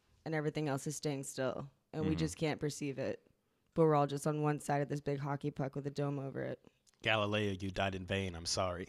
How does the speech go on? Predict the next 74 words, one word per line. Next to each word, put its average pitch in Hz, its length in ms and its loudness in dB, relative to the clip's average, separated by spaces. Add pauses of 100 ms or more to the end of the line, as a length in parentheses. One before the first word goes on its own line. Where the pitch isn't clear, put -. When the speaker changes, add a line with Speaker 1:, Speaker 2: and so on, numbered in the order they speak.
(100)
Speaker 3:
<laughs> 196 140 2
Speaker 1:
I 185 100 10
don't 190 100 8
know. 196 60 12
This 202 240 10
one 254 100 12
I'm 254 100 12
reading 254 140 12
right 214 160 10
now, 208 160 12
it's 196 120 6
kinda 240 200 6
blowing 180 220 8
my 165 80 4
mind. 160 420 4 (920)
I - 40 4
mean, 208 180 10
there's 214 160 12
obviously 226 460 10
a 190 80 8
bunch 185 220 6
of 185 100 2
different 170 300 4
evidence 160 440 4
that 147 140 2
it's, 135 100 0 (100)
Speaker 2:
Uh-oh, 151 40 2
Speaker 1:
like, 151 120 4
Speaker 2:
she, 160 120 -2
Speaker 1:
not 156 320 8
a 160 80 8
real 147 260 6
thing. 143 400 0
Speaker 2:
she 85 140 -4
joining 71 260 -2
the 69 120 -4
Speaker 3:
I 139 160 12
could 160 140 6
Speaker 2:
cause. 139 60 0
Speaker 3:
completely 165 640 4
agree. 160 180 4
Speaker 1:
No, 269 140 12
I, 226 160 12
I 254 60 12
know. 269 120 12
I'm 262 120 12
not 277 160 6
saying 202 260 4
that. 196 260 6
Just 190 220 2
on 196 100 6
the 185 80 4
devil's 170 340 4
advocate 170 440 4
Speaker 2:
Yeah, - 120 4
Speaker 1:
side. 85 140 6
Speaker 2:
yeah, 76 200 2
yeah. 73 100 -6 (320)
Speaker 3:
On 170 60 4
the 151 40 4
devil's 139 280 6
advocate 120 340 4
side, 127 180 4
I 117 100 6
could 135 140 2
believe 110 340 0
that 101 120 -4
God 107 260 4
just 101 240 -4
put 110 140 2
it 104 100 0
in 98 140 -4
our 92 140 0
heads 95 500 -2